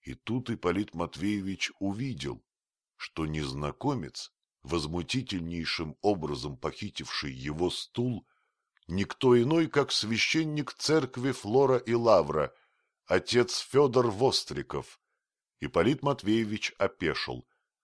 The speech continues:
«Батюшка!» — воскликнул он в удивлении, снимая руки со стула.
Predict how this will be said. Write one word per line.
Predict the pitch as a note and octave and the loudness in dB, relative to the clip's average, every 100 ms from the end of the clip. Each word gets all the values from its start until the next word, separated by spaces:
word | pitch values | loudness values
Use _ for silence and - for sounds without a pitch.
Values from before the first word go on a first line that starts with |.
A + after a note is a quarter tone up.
| _ _ _ - | _ _ _ -16
«Батюшка!» — | B1+ A2 E3 D#3+ F2 - D#2+ - - - D#2+ C2 _ _ _ _ _ | -2 2 6 6 4 -2 -2 -4 -2 2 2 2 _ _ _ _ _
воскликнул | B1 D2 - - E2+ - D#2 D2+ C#2+ - | -4 -4 -2 -4 -6 -6 -8 -8 -6 -2
он | F#2+ E2+ | 0 0
в | D2 | -4
удивлении, | D#2 D#2 C#2+ G2+ G#2 G2 | -4 -4 -2 -2 -2 -4
снимая | F#2 - E2+ F2 F2+ E2 | -6 -4 -6 -2 -2 0
руки | E2 D2+ E2 | -2 -4 -4
со | - D#2 | -2 -4
стула. | - - D2 A1+ - | -6 -12 -14 -14 -18